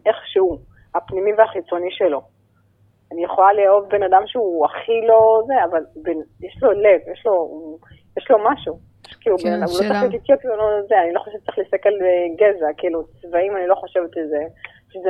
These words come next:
Speaker 1: נכון. והיום אין את זה כבר אצלנו בתוך הקהילה, זה מעורבב לגמרי.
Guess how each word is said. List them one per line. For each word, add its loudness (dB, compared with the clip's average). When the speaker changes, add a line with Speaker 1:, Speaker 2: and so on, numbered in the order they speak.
Speaker 1:
נכון. -6
והיום 6
אין 4
את -4
זה 4
כבר 0
אצלנו -6
בתוך -4
הקהילה, -2
זה -4
מעורבב 2
לגמרי. 2